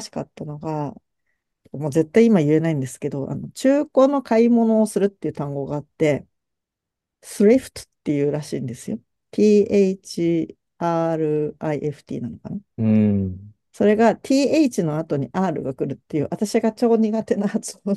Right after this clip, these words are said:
Speaker 1: の、こう、連続で、スリフトっていうのを全然聞き取ってもらえなくて、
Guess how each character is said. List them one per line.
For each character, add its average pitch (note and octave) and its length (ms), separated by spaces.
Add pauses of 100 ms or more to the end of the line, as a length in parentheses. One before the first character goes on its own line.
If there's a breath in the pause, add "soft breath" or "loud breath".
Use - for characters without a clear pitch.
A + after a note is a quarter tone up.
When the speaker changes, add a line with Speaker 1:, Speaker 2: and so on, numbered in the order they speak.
Speaker 1:
の、 - 160 (300)
こ E3+ 100
う、 - 40
連 F3+ 200
続 F3+ 240
で、 E3+ 320 (600)
ス - 200
リ D4+ 120
フ - 160
ト - 120
っ - 20
て - 220
い D3+ 40
う D3 40
の C#3 160
を C3+ 120
全 G#3 220
然 C4 120
聞 - 140
き - 100
取 C#4 140
っ - 20
て D#3+ 120
も D3+ 120
ら - 100
え - 20
な D3 120
く - 120
て、 - 320